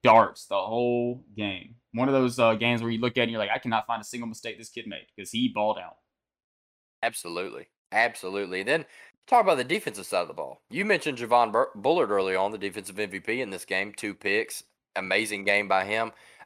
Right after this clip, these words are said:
Speaker 2: I wanna talk about a guy in Smile Munden, dude.
Speaker 1: Mm. Mm.
Speaker 2: Smile Munden is filthy.
Speaker 1: Give it to me.
Speaker 2: This dude is gross, man. Watching him play, he's in on every play. He's flying around the field. He's sticking people.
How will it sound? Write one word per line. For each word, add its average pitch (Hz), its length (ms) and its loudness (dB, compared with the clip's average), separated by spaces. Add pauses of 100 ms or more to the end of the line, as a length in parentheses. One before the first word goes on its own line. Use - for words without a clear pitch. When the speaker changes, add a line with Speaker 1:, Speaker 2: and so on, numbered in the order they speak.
Speaker 2:
I 127 60 6
wanna 190 160 4
talk 107 180 0
about 101 160 2
a 95 40 -4
guy 98 280 2
in 90 160 -8
Smile 107 500 0
Munden, 85 480 -10
dude. 76 260 -16 (140)
Speaker 1:
Mm. 139 220 0 (460)
Mm. 233 280 4 (100)
Speaker 2:
Smile 175 580 4
Munden 92 680 -2
is 98 400 -6 (300)
filthy. 139 560 0 (240)
Speaker 1:
Give 156 120 2
it 147 120 -4
to 135 140 6
me. 110 160 0 (760)
Speaker 2:
This 170 160 0
dude 202 160 2
is 131 120 -6
gross, 113 520 2
man. 104 280 0
Watching 175 320 2
him 208 160 -4
play, 113 300 2
he's 170 240 -4
in 156 220 2
on 123 160 2
every 113 260 0
play. 110 420 0
He's 120 200 -8
flying 160 400 2
around 156 240 4
the 139 80 -6
field. 104 340 -4
He's 123 300 -6 (420)
sticking 196 400 2
people. 87 480 -8